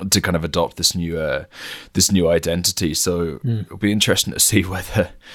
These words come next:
Speaker 1: it, uh, kind of if it changes the, the day-to-day goings-on of, of the organisation, if it buys them any favour with, with the N G Os who are constantly kind of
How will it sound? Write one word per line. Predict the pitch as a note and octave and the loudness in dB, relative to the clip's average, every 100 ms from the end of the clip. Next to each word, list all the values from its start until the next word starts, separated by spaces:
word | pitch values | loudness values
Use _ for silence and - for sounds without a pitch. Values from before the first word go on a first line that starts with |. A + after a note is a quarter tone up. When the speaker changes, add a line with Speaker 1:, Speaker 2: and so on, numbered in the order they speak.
| - - - - - | -16 -16 -20 -20 -6
Speaker 1:
it, | A#2 | -2
uh, | A2+ B2+ A#2+ | 2 2 0
kind | - A#2 | 2 4
of | A#2 | 4
if | A2 | 0
it | - | 2
changes | B2+ B2 A#2+ A#2 | 2 2 0 0
the, | A2 - | -2 0
the | A2 G2+ - _ | 0 0 -8 _
day-to-day | A2 G#2+ G#2+ G#2+ G#2 | 6 6 4 2 2
goings-on | G2+ G#2 G2+ G2+ F#2+ G2 G#2+ A2+ G#2 | 2 2 2 2 2 4 4 2 -2
of, | E2+ G2 F2 | -2 -2 -2
of | G2 G2+ | -4 -4
the | - G2+ | -2 0
organisation, | G2 G2+ G2 G2 G2+ G#2+ - G#2+ G#2 D#2+ | 0 0 0 0 2 2 2 2 0 -4
if | - - G2+ | -6 -4 -2
it | F2+ - _ _ _ _ _ | -2 -4 _ _ _ _ _
buys | - A2 G2+ G#2 G#2 | -20 -12 4 6 8
them | G2+ F#2+ | 6 4
any | G2+ G2+ | 2 0
favour | - G2+ G#2+ G#2 | 2 4 4 4
with, | G2 G2 | 0 -2
with | F#2+ F#2+ | -4 -6
the | F#2+ G2 | 0 2
N | G2 | 2
G | G2 G2 | 2 4
Os | G2 F#2+ - | 4 2 2
who | F#2+ F#2 F2 - | 0 0 -4 -10
are | F2 | -6
constantly | - F#2+ - F#2 | -2 -2 -2 -4
kind | F#2+ G2+ | -4 -2
of | F#2+ - | -2 -6